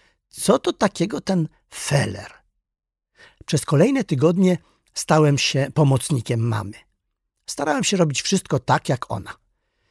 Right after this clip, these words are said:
Kiedy ktoś przechodził koło naszego ogrodzenia, wyskakiwałem z budy i szczekałem, aż mi brakowało tchu.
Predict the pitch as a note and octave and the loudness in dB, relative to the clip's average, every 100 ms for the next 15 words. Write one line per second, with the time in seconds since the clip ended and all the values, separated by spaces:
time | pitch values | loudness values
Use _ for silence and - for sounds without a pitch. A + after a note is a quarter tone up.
0 | _ - D3 - F#3+ - _ - - D3+ | _ 0 2 4 0 -2 _ -2 2 4
1 | E3+ C#3+ B2+ A2+ C#3+ C3 B2 - C#3 B2 | 4 4 2 0 0 2 0 0 0 0
2 | A#2 A#2 C3+ A#3 G3+ - - - E3 - | 0 0 2 2 0 -4 -16 2 4 4
3 | F#3 - D#3+ E3 B2 A#2 A#2+ G#3 D4+ C4 | 0 0 2 4 2 2 0 -2 -2 0
4 | D#3+ - - D3 C3 D#3+ D3 - - - | 0 -2 -2 0 4 4 2 -2 -12 -2
5 | B2 D3 C3+ C#3 - B2 A2+ A2+ - - | 2 2 2 0 0 0 0 -2 -6 -16
6 | - | -20